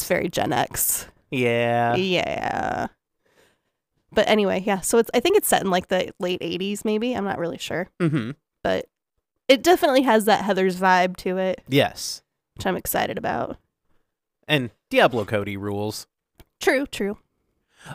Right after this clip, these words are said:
Speaker 1: Oh, and I apologize if you can hear our space heater humming away in the background.
Speaker 2: Oh, yeah.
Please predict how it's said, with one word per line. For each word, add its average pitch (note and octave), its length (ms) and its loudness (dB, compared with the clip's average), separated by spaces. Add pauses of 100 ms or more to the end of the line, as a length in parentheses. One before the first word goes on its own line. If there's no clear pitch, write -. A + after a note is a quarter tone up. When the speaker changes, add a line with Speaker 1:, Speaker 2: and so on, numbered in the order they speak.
Speaker 1:
Oh, F3+ 260 2 (240)
and D#3 280 0
I D#3 100 2
apologize D#3+ 640 0
if B2 100 -8
you C3 100 -2
can C3+ 140 -4
hear C3 200 -2
our A2+ 120 0
space A2 400 -4
heater C3 260 0
humming B2+ 420 -2
away A#2 260 0
in A#2 120 -2
the A#2 60 -4
background. B2 520 0
Speaker 2:
Oh, F#3 60 4
yeah. F3 280 0